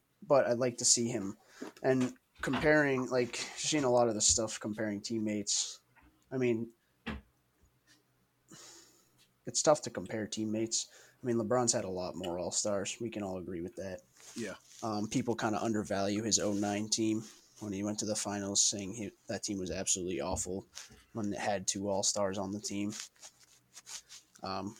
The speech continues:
Speaker 1: so I wouldn't say it was terrible. But, um, if LeBron wins one more, I could consider, I would probably call it even. And then if he gets six, obviously I'm gonna call him the goat.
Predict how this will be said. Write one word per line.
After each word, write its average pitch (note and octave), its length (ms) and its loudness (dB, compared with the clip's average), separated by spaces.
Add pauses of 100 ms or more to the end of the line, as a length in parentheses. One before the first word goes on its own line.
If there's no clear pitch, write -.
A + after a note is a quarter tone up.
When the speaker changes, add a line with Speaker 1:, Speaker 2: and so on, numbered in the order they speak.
Speaker 1:
so - 180 0
I G#2+ 40 -2
wouldn't G#2 200 0
say G2+ 180 4
it F#2+ 40 -6
was F#2+ 160 0
terrible. G2 480 -4 (1000)
But, A#2+ 300 8 (1200)
um, B2+ 240 8
if C3 140 2
LeBron C#3 420 6
wins C3 220 4
one A#2 180 4
more, A#2 380 4 (340)
I A#2 120 2
could G#2+ 400 -4
consider, G#2+ 500 6
I C3 100 6
would C3 140 2
probably B2 240 6
call G2 200 0
it - 120 -4
even. G#2 280 -2 (420)
And A2+ 120 -4
then G#2+ 100 -2
if G#2 120 -2
he G2+ 100 -4
gets F2+ 220 6
six, - 320 6
obviously F2+ 420 0
I'm F2+ 100 -6
gonna D#2+ 140 -8
call G2 220 -6
him F#2 120 -4
the E2+ 80 -6
goat. E2+ 300 -6